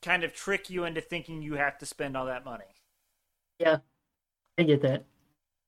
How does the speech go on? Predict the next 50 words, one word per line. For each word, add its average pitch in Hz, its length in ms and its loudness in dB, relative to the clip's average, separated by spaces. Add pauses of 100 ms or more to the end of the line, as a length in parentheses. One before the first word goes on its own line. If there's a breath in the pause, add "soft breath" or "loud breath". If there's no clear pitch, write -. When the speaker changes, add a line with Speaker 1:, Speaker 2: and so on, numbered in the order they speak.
(300)
Speaker 1:
Like, 143 180 -2
especially 185 520 2
as 156 140 0
us 160 200 0
being, 160 260 -4
like, 143 240 -4
accountants, 139 680 -6
we're 131 140 -8
like, 127 380 -6 (1000)
"But 165 120 -4
you 190 80 8
have 196 100 6
forty-five 208 400 2
hundred 208 300 -2
dollars 196 400 4
just 165 160 -6
sitting 226 180 -2
right 208 180 2
there. 226 280 4
Like, 143 160 2
why 185 140 10
aren't 208 140 4
you 202 80 -4
spending 202 280 -2
the 202 80 -2
money 208 180 2
they 202 140 -2
give 220 180 2
you?" 117 280 -4 (600)
Because 143 480 0
Speaker 2:
Exactly. 151 560 6 (240)
They're 160 140 10
not 175 160 12
gonna 180 120 10
give 180 160 12
you 190 80 12
as 170 120 10
much 180 200 10
next 190 280 8
year 175 100 10
on 165 80 10
the 160 80 10
budget 175 320 10
if 143 100 8
you 147 80 4
don't 156 160 10
use 156 140 8
it 156 80 8
all 156 140 8
now. 156 240 2